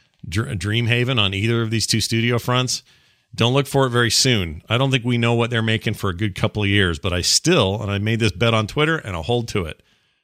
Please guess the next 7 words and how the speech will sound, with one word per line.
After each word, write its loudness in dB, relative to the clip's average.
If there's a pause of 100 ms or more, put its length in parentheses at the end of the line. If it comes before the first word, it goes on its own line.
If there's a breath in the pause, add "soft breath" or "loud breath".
(360)
I 0
think -2
in 2
the 2
end, 2 (100)
the 2
first -2